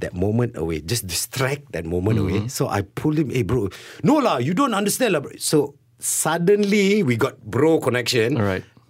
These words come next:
Speaker 1: Gives the time for the girl to get away or calm
Speaker 2: Yeah.
Speaker 1: down. But you have to do it that way. Because if you step in,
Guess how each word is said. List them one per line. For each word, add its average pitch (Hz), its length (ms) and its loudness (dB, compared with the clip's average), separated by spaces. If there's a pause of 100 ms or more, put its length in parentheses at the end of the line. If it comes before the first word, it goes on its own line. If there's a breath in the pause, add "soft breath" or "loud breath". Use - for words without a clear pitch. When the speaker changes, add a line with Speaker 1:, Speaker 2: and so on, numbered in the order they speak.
(160)
Speaker 1:
Gives - 400 -2
the 82 180 -8 (220)
time 98 220 -4
for 78 120 -12
the 71 100 -10 (200)
girl 87 160 -6
to - 120 -16
get 64 200 -12
away 67 360 -10
or - 260 -14 (180)
calm 101 160 -2
Speaker 2:
Yeah. 92 80 0
Speaker 1:
down. - 200 -12 (520)
But 95 140 -6
you 92 140 0
have 98 320 -4
to 76 80 -8
do 73 180 -6
it 80 140 -4 (280)
that 92 200 -6
way. 78 100 -6 (140)
Because 127 300 0
if 107 100 -4
you 98 100 -2
step - 400 -6
in, 139 240 0